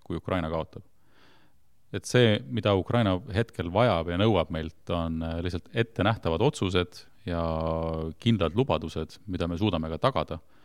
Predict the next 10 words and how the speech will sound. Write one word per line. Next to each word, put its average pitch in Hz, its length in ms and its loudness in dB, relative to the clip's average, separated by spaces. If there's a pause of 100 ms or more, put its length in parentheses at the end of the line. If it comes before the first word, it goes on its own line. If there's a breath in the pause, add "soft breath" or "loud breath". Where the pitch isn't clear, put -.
(320 soft breath)
Sest - 220 -6
see 107 140 6 (280)
raamistab 92 480 2
ära, 87 240 2
et, - 320 -12
äh, 80 160 -2
mis 87 240 -2
on 87 80 0
nende 87 180 0
perspektiiv. 85 600 -4